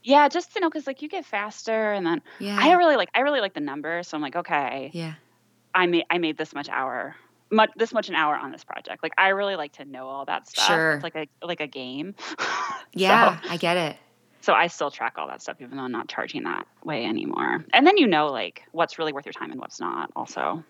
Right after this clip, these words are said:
Speaker 2: Yeah, and then you know, too, 'cause I think it can be really,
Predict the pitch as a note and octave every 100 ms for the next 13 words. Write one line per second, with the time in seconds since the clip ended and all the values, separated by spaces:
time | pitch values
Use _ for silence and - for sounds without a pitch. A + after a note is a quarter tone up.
0 | _ D4 D#4+ D4 D#4 F#4+ F#4 A#3+ G#3+ G#3
1 | G3+ C4+ C#4 B3+ - G#3+ A3+ B3+ C4+ A#3+
2 | F#3+ G3+ G#3 G#3 F3